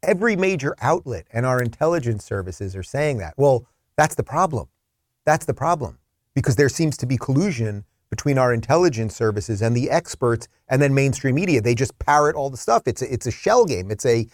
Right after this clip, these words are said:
it's a funneling of lies through the entire system. So yes, you're right about that, Joe, but that's the problem in the first place. And then, of course, he blames Trump as if Trump had something to do with this, that Trump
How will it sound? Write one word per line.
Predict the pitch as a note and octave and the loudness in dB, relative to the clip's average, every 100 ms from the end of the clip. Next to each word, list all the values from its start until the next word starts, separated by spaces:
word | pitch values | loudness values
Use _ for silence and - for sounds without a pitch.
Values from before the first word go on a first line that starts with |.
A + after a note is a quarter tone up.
| _ - | _ -4
it's | C3+ | 0
a | C3+ | 0
funneling | - - G3 A3 E3 A#2 B2 | -2 2 4 6 2 0 -2
of | C3 G#2+ | -2 2
lies | D3 F#3 E3 F#2+ D#2+ - _ _ | 2 4 2 0 -10 -18 _ _
through | D#3+ E3+ | 4 4
the | C#3 C#3 | 4 2
entire | - C#3+ C3+ B2 | 2 2 2 0
system. | - A#3 A3+ - F2 E2+ _ - | 0 0 0 -2 -4 -8 _ 2
So | F#3+ | 4
yes, | D#3+ B3 G#3+ - - _ | 6 6 4 0 -14 _
you're | C#3 E3 | 4 6
right | C#3+ A3+ B3 | 6 4 4
about | C3 A2+ A2+ | 4 2 2
that, | A2 G#2 | 0 0
Joe, | A#2 A#2+ | 0 2
but | B2+ A#2 | 2 2
that's | D#3 D#3 - - | 4 2 0 -4
the | |
problem | - D#3 D#3+ D3 | 2 4 4 2
in | C3+ | -2
the | |
first | E3 A#3 | 2 4
place. | D#3+ B2+ | 2 2
And | F3 | 2
then, | A#3+ | 2
of | F#3+ | 2
course, | G3 F3+ - _ _ - | 2 2 0 _ _ -2
he | E3 | 2
blames | D3+ E3+ - | 4 2 -2
Trump | - D#3 A#2 C#3+ C3+ | -2 0 0 0 -2
as | A#2+ | 0
if | B2+ - | -4 -6
Trump | - F3+ F#3+ - | 2 4 4 2
had | C#3 A#2 | 0 0
something | C3 A2 A2+ | -6 -4 -6
to | G2 | -4
do | G2+ | -6
with | F#2+ | -4
this, | A#2 - | -4 -4
that | F#2 | -4
Trump | - _ G3+ A3 - | -6 _ 2 2 -2